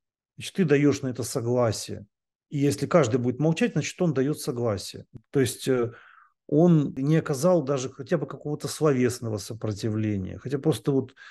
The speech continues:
честно озвучить свои мысли, да. Ведь свобода начинается именно с мысли, что ты выговариваешь, да. Не просто там, как, вот потому что ты там какой-то бунтарь, какой-то Шариков, да,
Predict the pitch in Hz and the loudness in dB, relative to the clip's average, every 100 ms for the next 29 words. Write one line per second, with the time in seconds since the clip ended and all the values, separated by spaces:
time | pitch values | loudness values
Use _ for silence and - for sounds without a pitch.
0 | - - - _ _ - 165 - 139 127 | -20 -20 -20 _ _ 4 4 4 0 0
1 | 117 117 _ _ _ - _ 131 113 143 | -2 -6 _ _ _ -20 _ 0 2 2
2 | 151 - 113 147 160 139 127 127 117 - | 0 -2 -2 4 4 4 2 0 -4 -6
3 | 110 107 101 113 151 165 _ _ - 135 | -6 -6 -4 -6 -6 -10 _ _ -10 -8
4 | 139 - 165 202 175 135 131 120 - 170 | -4 0 2 4 4 4 2 0 -2 -2
5 | 143 - 160 127 120 113 131 131 101 - | -2 -2 -4 -2 -4 -4 -4 -2 -2 -6
6 | 92 82 _ _ _ _ _ - - 110 | -12 -14 _ _ _ _ _ -12 -8 -8
7 | - 151 139 127 110 107 95 - 117 104 | -6 -4 -2 -2 -2 -4 -6 -10 -12 -4
8 | 101 139 147 170 165 156 127 107 104 101 | 0 2 2 2 2 2 2 0 -2 -6
9 | 101 101 92 - - 117 104 135 85 180 | -8 -10 -12 -14 -14 -10 -4 -2 -2 -4
10 | - _ _ _ - 156 170 220 220 165 | -12 _ _ _ 2 2 4 4 2 -2
11 | - 139 127 120 117 - 123 123 120 120 | -2 -2 -2 -6 -10 -12 -8 -8 -4 -2
12 | 127 117 - 120 123 117 110 101 - 117 | -2 -4 -10 -6 -4 0 -2 -2 -4 -2
13 | 110 123 123 180 170 110 113 110 - 160 | 0 0 4 2 2 -4 -6 -6 -2 0
14 | 147 - 113 - - | 0 -4 -6 -4 -6